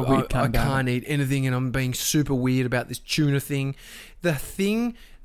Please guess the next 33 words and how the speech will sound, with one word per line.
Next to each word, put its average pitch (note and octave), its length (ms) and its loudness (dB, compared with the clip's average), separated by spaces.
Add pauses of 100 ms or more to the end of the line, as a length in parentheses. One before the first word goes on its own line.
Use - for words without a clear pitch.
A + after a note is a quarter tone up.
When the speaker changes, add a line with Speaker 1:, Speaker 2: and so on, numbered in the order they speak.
(160)
Speaker 2:
that's D#3 300 -4
the D#3 140 0
hardest D3+ 520 2
is C#3+ 100 0
when C#3+ 200 0
you C3+ 100 2
make C3 400 0
it - 460 -6 (240)
bigger C3+ 220 2
than B2 200 0
it A#2 100 0
is. A#2+ 360 -6
Speaker 1:
Yeah. B2 200 0
Speaker 2:
Because D#3 260 0
I E3 180 6
just, F#3+ 280 0
I D#3 140 4
like E3+ 220 4
tuna C3+ 240 0
and B2+ 160 -2
I'll B2+ 180 2
eat B2+ 140 -2
tuna B2+ 260 0
and A#2+ 120 -2
I A#2+ 60 0
know B2 200 0
it's - 100 -6
healthy, B2 580 -4 (480)
healthier B2+ 500 0
than A#2+ 260 -2
the A#2 200 -2 (360)
Macca's B2 420 -2
chips. - 540 -6